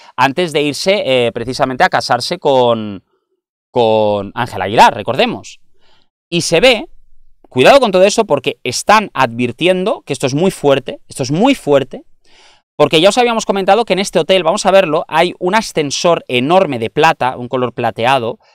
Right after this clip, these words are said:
que precisamente tiene las puertas doradas, o sea, no tiene mucho sentido, donde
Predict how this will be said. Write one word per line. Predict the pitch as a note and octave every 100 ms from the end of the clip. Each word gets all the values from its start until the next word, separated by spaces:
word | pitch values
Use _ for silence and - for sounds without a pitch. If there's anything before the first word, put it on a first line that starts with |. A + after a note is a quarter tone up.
| _
que | - A#2+ - -
precisamente | A2+ B2+ C3+ B2+ A#2+
tiene | C#3 B2+ G2+
las | G2 G2
puertas | - C3 B2 G#2+
doradas, | G#2 A#2+ D3 A#2
o | A2
sea, | G#2+
no | G#2+
tiene | A#2+ C3
mucho | A#2+ A2
sentido, | A2 G#2+ D3 B2 C3+ _ _ _ _ _ -
donde | C3 D#3 D3 C#3